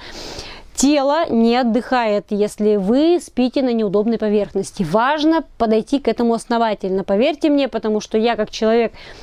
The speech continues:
который страдает катастрофически недосыпом, э, понимаю важность сна, и вот после того, как этот топпер мы испытали, а мы его уже испытали, просто все изменилось кардинально.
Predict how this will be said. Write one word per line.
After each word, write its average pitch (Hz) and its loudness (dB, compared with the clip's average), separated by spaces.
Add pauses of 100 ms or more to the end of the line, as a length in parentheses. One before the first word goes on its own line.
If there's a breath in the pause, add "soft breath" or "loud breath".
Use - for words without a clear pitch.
(160 loud breath)
который 254 2
страдает 254 0 (240)
катастрофически 277 0
недосыпом, 330 0 (600 loud breath)
э, 254 0 (100)
понимаю 294 2
важность 233 -4
сна, 294 2
и 269 0
вот 254 -2
после 247 -2
того, 247 0
как 226 -2
этот 233 -2
топпер 240 2
мы 226 0
испытали, 240 -2 (400 loud breath)
а 254 2
мы 294 2
его 285 2
уже 254 2
испытали, 254 0 (320)
просто 294 0
все 262 0
изменилось 240 0
кардинально. 208 -4